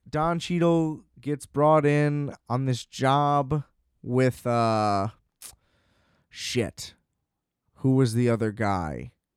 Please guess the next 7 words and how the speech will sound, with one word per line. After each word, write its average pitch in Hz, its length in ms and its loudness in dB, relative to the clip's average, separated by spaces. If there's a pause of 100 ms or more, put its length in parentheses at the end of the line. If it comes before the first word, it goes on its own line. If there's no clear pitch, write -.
(220)
Benicio 156 640 2
del 156 220 6
Toro. 127 720 2 (840)
How 131 140 -4
do 110 120 -4
I 95 100 -4
forget 78 400 -14